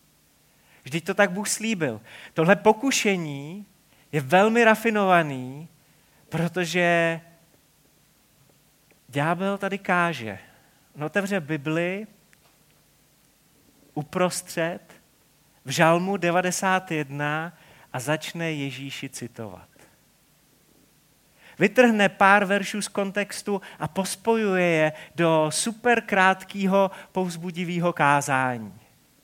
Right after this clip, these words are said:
Neboj, nikdy tě nepotká nic těžkýho. Vždycky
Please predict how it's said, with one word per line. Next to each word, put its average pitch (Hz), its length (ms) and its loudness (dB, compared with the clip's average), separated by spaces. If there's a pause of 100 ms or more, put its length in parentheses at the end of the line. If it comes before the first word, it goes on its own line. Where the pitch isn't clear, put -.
(180)
Neboj, 123 340 -12 (1120)
nikdy 156 320 -6
tě 156 140 -4
nepotká 143 540 -4
nic 143 240 -10
těžkýho. 120 640 -14 (800)
Vždycky 165 840 -6